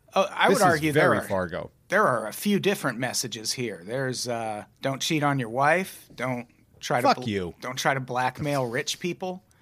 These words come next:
Speaker 1: Uh, things of the sort.
Speaker 2: Yeah, but who are you gonna blackmail if they're not rich?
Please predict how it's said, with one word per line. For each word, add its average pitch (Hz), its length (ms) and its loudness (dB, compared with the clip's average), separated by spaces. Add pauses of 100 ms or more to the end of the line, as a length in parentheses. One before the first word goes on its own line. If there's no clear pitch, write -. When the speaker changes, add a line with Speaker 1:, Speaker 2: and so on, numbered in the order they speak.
(420)
Speaker 1:
Uh, 117 400 -6 (220)
things 160 260 2
of 143 80 -4
the 131 40 -8
sort. 156 460 2 (280)
Speaker 2:
Yeah, 226 80 0
but 156 40 4
who 160 80 6
are 254 60 8
you 240 40 4
gonna 247 140 4
blackmail 165 520 4
if 98 100 0
they're 120 100 0
not 123 180 2
rich? 127 460 2